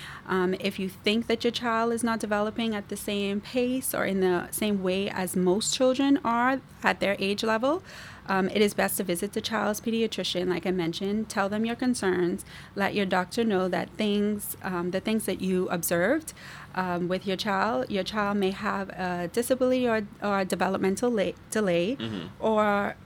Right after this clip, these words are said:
Speaker 1: be at risk of having a disorder, such as an articulation disorder or a speech and language delay.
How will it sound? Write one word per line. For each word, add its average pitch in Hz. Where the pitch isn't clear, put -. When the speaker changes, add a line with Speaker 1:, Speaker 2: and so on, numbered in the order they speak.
Speaker 1:
be 226
at 202
risk 208
of 190
having 190
a 170
disorder, 170
such 185
as 170
an 151
articulation 196
disorder 180
or 170
a 170
speech -
and 170
language 170
delay. 247